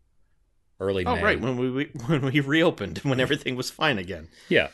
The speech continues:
Speaker 1: <sighs> It was one of those, there were, like, it, it's a forty-person theater, and there were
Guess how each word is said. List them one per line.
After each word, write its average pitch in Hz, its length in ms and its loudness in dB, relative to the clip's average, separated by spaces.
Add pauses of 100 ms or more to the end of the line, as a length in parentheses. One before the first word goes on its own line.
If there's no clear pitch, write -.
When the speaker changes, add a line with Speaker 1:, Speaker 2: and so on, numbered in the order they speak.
(720)
Speaker 1:
<sighs> 131 480 -8
It 127 120 2
was 120 140 2
one 123 140 4
of 107 80 2
those, 104 160 4
there 135 160 4
were, 120 100 4
like, 98 300 0 (760)
it, 104 320 -8
it's 117 200 -6
a 101 180 0 (760)
forty-person 120 840 0
theater, 120 500 2
and 98 240 -6
there 95 80 -2
were 92 200 -4